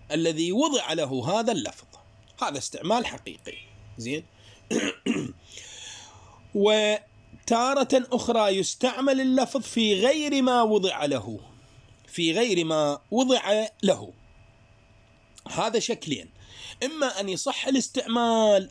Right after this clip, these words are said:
فيكون مجازاً، أو لا يصح فيكون غلطاً. الغلط احنا ما عندنا شغل به، بس أنا أذكره ليش؟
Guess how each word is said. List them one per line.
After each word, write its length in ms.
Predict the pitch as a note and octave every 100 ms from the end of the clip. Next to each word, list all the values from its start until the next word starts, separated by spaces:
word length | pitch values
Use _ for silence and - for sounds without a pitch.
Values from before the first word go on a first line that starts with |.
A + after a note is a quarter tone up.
| -
فيكون 540 | - F#3 F3 A3+ A3+ A3+
مجازاً، 540 | G#3+ A#3 A3 D#3 C3+ - - - - - - - - - - -
أو 220 | G3 G3
لا 220 | A3 C#4
يصح 580 | D4+ B3 - A#3 - -
فيكون 520 | - F#3 F3 A#3+ B3
غلطاً. 540 | A3+ E3 C3 B2+ A#2+ B2+ -
الغلط 400 | A3+ A3+ D#4+ C4+
احنا 200 | C4+ B3+
ما 120 | C4 D#4 -
عندنا 220 | A3 G#3+
شغل 340 | F#3 G3+ F3+ E3+
به، 180 | F3+
بس 220 | F#3 F#3+ -
أنا 300 | B3+ D4 -
أذكره 360 | G#3+ C#4 C4 B3+
ليش؟ 520 | B3+ B3+ B3+ A#3+